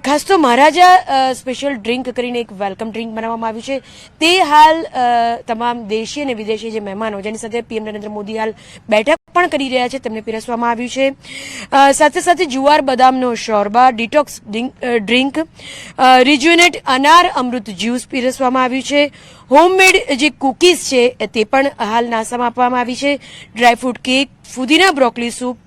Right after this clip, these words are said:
અ, સાથે સાથે પાત્રા, સેવ કમણી, ગાંઠિયા, ખાખરા, અ,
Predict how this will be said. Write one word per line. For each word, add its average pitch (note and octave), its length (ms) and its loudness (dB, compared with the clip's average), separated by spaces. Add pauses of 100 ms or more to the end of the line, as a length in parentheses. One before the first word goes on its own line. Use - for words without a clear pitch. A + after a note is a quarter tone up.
(340)
અ, A#3 180 -4
સાથે A#3 260 -8
સાથે B3 220 -6
પાત્રા, B3 560 0
સેવ A3+ 260 -4
કમણી, A#3 380 -6
ગાંઠિયા, A3+ 520 0 (600)
ખાખરા, C#4+ 520 6
અ, - 220 0